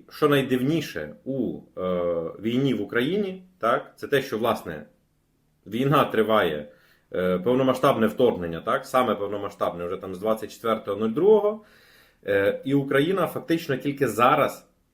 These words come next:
виходить з цієї конвенції про застосування протипіхотних мін. І знаєте, що тут дивує? Те, що, наприклад, е, Польща, е, Литва, Латвія, Естонія,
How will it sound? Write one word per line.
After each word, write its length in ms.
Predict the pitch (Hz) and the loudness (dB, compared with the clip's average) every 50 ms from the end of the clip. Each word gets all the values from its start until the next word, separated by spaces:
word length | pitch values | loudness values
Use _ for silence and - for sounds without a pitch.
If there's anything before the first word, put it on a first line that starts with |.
| _ _ | _ _
виходить 680 | - 95 113 113 - - 139 151 147 135 127 - - - - | -8 -6 -6 -4 0 4 4 4 4 4 2 -2 -4 -6 -10
з 440 | - 95 90 107 135 147 139 120 95 | -10 -8 -2 2 4 4 4 4 0
цієї 400 | - - - 117 117 135 135 127 | -2 -6 -6 -4 -2 0 0 -2
конвенції 520 | - 117 113 123 139 147 143 147 127 110 | -2 -2 0 2 2 0 0 -2 -4 -2
про 140 | 101 104 107 | 0 0 0
застосування 640 | 98 104 - - 110 - - 120 123 131 131 123 107 | -2 -4 -8 -8 -12 -8 -4 0 0 0 0 -2 -4
протипіхотних 800 | - 110 107 - 113 110 110 104 - 113 107 - 104 - - | -4 -6 -6 -6 -8 -12 -10 -8 -6 -6 -6 -6 -8 -14 -12
мін. 200 | 104 90 80 78 78 - - - - - | -10 -10 -10 -12 -14 -18 -20 -18 -14 -10
І 80 | 110 113 | -8 -4
знаєте, 360 | 113 156 185 220 220 190 143 | -2 0 0 0 0 -2 -6
що 240 | - - - 135 113 | -4 0 2 2 2
тут 220 | - 117 110 107 | 0 -4 -6 -2
дивує? 420 | 110 107 98 95 87 82 78 73 - - _ _ _ _ _ _ _ | -2 -2 -2 -2 -6 -6 -6 -8 -12 -16 _ _ _ _ _ _ _
Те, 140 | - 165 175 | 0 0 0
що, 180 | 170 - 156 135 | 0 2 0 0
наприклад, 640 | 135 131 143 147 147 147 123 104 90 - - - _ _ _ _ _ _ _ - | 2 2 2 2 2 2 2 0 0 -2 -6 -16 _ _ _ _ _ _ _ -6
е, 180 | 98 92 95 90 | -4 -2 -2 -2
Польща, 760 | 92 - 156 185 180 165 - - - 135 117 110 107 - - _ _ _ _ _ _ _ _ _ - - | -2 0 2 2 2 2 0 0 2 2 2 2 0 -4 -8 _ _ _ _ _ _ _ _ _ -12 -8
е, 400 | 104 98 98 98 98 95 90 87 - - _ _ _ - | -4 -2 -2 0 0 0 -2 -2 -4 -10 _ _ _ -2
Литва, 760 | 117 123 131 123 - 123 113 139 147 160 160 143 120 107 - | 2 2 2 2 2 0 2 4 6 6 6 4 2 0 -2
Латвія, 560 | - 113 127 139 147 143 143 - - 110 104 | 0 4 4 6 6 4 2 0 0 2 2
Естонія, 840 | 95 87 104 - - - 170 175 170 147 131 113 104 101 92 - | 2 2 -2 -4 -2 0 2 2 4 4 2 2 0 0 -4 -8